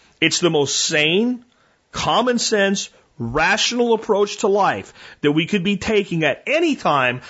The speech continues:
let alone in the precarious time that we live in today. And the fact that the media continues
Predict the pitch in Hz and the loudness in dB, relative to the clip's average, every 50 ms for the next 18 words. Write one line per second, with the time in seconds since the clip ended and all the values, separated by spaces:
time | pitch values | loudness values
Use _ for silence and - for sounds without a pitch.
0 | - - - - 160 185 220 269 311 277 254 247 226 226 220 202 190 170 - 160 | -20 -18 -10 -6 -2 0 0 2 2 2 2 2 2 2 2 0 0 -2 -2 -4
1 | 160 - - 240 240 247 277 285 294 277 277 - - 247 233 208 208 214 196 160 | -4 -4 -2 -2 -2 0 0 0 0 0 -2 -2 -2 0 0 0 2 2 0 0
2 | 180 180 185 190 185 180 180 170 - 170 160 160 143 104 - - _ _ _ _ | 0 0 0 0 0 0 0 0 -2 0 0 0 0 -2 -6 -12 _ _ _ _
3 | _ _ _ - - - - - - 160 170 165 160 - - - 254 254 285 285 | _ _ _ -20 -20 -20 -8 -2 -2 0 0 0 -2 -2 -2 -2 0 0 0 -2
4 | - 277 233 262 240 233 240 262 254 247 220 185 151 135 135 - 180 175 160 156 | -4 -4 -2 0 2 2 2 2 0 0 0 2 0 0 0 0 -2 -4 -4 -4
5 | - - 269 320 330 311 254 170 117 104 - - - | -4 -2 0 0 2 2 0 -2 -4 -6 -10 -14 -18